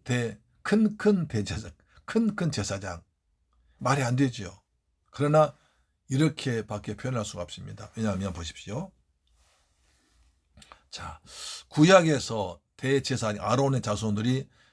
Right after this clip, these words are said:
대제사장이었습니다. 그들은 이제 일 년에 한 번씩 성소에 들어갔습니다. 지성소에 들어갔습니다. 하나님께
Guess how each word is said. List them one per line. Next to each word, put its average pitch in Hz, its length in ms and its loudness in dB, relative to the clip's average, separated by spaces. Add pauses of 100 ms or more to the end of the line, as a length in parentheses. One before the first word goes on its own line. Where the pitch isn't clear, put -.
(200)
대제사장이었습니다. 101 1300 -4 (120)
그들은 147 380 4
이제 135 100 -2
일 123 120 2
년에 123 160 2
한 104 140 -2
번씩 143 480 -4 (280)
성소에 120 600 -4
들어갔습니다. - 800 -12
지성소에 117 460 -2
들어갔습니다. - 800 -12
하나님께 104 640 -6